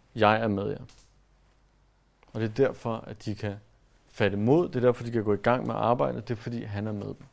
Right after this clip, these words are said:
Der er ikke, der er ikke noget vigtigere i tjenesten for ham.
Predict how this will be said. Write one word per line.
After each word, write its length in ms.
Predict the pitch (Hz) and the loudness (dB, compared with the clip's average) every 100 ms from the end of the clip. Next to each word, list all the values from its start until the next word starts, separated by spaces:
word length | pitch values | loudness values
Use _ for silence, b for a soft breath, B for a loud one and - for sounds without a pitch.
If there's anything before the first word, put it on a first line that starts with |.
| _ _ _ _ _ _ _ _ _ _ _ _ | _ _ _ _ _ _ _ _ _ _ _ _
Der 60 | 107 | -2
er 20 | |
ikke, 140 | 110 107 | -2 2
der 60 | 120 | 4
er 40 | |
ikke 100 | 117 | 6
noget 200 | 135 123 | 6 4
vigtigere 420 | 120 - 120 107 117 _ _ _ _ _ _ _ - | 4 2 -4 -6 -10 _ _ _ _ _ _ _ -12
i 60 | |
tjenesten 520 | 110 - 107 101 - 107 | -8 -2 0 -2 -6 -10
for 120 | - | -10
ham. 140 | - | -10